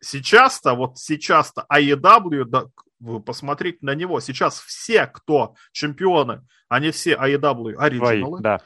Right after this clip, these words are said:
Speaker 2: да, да, да.
Speaker 1: И все претенденты на чемпионство, все A E W оригинал. Но вот то, что мы смотрим на Динамите, на пейпервьюшках у них, ну, ну нет.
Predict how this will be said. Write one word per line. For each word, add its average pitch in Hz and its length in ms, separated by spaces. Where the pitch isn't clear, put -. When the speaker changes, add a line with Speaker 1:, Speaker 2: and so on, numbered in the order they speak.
Speaker 2:
да, 101 100
да, 101 80
да. 95 140
Speaker 1:
И 151 80
все - 480
претенденты 151 760
на 151 140
чемпионство, 139 720
все - 500
A 147 80
E 139 100
W 151 540
оригинал. 143 580
Но 151 400
вот 151 320
то, 190 120
что - 200
мы 151 100
смотрим 165 460
на 127 440
Динамите, 127 880
на 117 800
пейпервьюшках 127 760
у 131 60
них, 120 280
ну, 139 380
ну 127 140
нет. 202 360